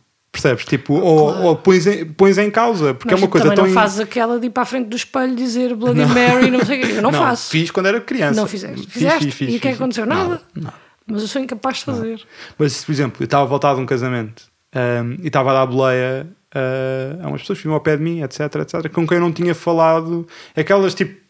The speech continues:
Speaker 1: encontros de final de noite, tipo, "Ei, vais para Algés? Ok,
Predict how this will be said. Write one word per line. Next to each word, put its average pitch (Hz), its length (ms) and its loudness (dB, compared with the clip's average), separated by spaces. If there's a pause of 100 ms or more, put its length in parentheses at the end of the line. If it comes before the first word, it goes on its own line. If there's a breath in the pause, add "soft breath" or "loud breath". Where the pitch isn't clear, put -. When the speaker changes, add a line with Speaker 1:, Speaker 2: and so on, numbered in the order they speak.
Speaker 1:
encontros 175 520 2
de - 80 -14
final 170 220 4
de 160 60 0
noite, 165 220 2
tipo, 196 120 0
"Ei, 254 320 0
vais 214 160 2
para 220 140 2
Algés? 196 440 0
Ok, 180 180 0